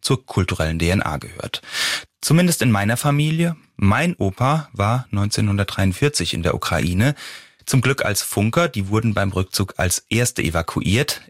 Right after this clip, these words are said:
Inzwischen ist er fast hundert und wirkte, als ich ihn das letzte Mal gesehen hab, ziemlich mitgenommen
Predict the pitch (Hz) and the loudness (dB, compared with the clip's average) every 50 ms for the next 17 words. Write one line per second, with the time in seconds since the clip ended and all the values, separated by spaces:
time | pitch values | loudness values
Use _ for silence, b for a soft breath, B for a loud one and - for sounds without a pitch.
0 | _ - - 98 - 127 - 156 143 - - 110 - - 98 - - - - 104 | _ -4 -2 0 0 2 2 2 2 2 0 -2 -2 0 -2 -2 -2 0 2 4
1 | 123 147 156 - - - 95 - - _ - 92 85 92 95 113 - - - 160 | 4 4 2 0 -2 -4 -4 -4 -6 _ -12 -4 0 2 2 2 2 2 0 0
2 | 151 151 - 95 98 95 - - 104 - - - - 104 101 95 90 92 90 87 | 0 2 0 -2 -2 -2 -2 -4 -4 -6 -4 0 2 4 4 4 4 2 0 0
3 | - 98 90 90 101 117 - - - 131 107 95 95 101 98 107 90 98 95 104 | 0 2 2 2 2 2 0 0 0 2 2 2 2 2 0 0 0 2 2 2
4 | 104 110 117 - - _ - - - 127 135 139 139 139 - - 107 113 - - | 2 2 0 -2 -6 _ -10 -4 0 2 4 4 4 2 0 0 0 0 0 0
5 | - 87 82 78 76 82 98 117 127 | -2 -2 -2 -2 -2 -2 0 0 0